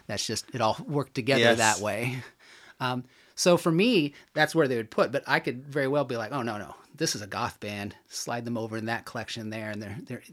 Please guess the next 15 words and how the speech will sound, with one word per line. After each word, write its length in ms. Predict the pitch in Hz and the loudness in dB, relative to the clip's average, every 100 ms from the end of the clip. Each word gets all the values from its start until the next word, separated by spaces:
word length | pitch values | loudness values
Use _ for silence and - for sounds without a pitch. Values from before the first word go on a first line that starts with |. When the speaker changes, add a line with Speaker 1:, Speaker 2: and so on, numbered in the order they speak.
| - | -20
Speaker 1:
they, 140 | 143 127 | -12 -12
they 240 | 117 127 | -8 -6
live 180 | 123 117 | -4 -4
in 80 | 110 | -6
there 220 | 110 107 | -6 -6
now 200 | 98 87 | -8 -10
instead." 400 | 107 98 143 117 | -8 -6 -4 -4
And 100 | 110 | -6
you 420 | - - _ _ - | -10 -20 _ _ -10
could 100 | - | -8
make 140 | 110 | -8
a 40 | |
case 260 | 117 107 98 | -10 -10 -10
for 140 | - | -8
that. 220 | 120 170 | -8 -8